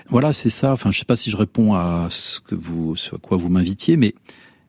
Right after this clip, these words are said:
il y a dans les souterrains de l'existence actuelle, et on s'en rend pas compte, évidemment, on vit nos vies,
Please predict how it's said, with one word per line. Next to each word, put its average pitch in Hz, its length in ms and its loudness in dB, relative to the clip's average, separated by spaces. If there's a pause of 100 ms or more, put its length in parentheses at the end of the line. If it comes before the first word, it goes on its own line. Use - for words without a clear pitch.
(440)
il 101 80 4
y 101 100 6
a 135 280 0
dans 107 180 2
les 101 80 4
souterrains 113 800 0
de 110 80 4
l'existence 98 720 0
actuelle, 104 720 -2
et 92 100 0
on 92 60 2
s'en 92 200 -4
rend 90 100 -2
pas 92 120 0
compte, 120 360 -2
évidemment, 95 340 2
on 101 100 4
vit 87 160 0
nos 90 140 4
vies, 90 260 0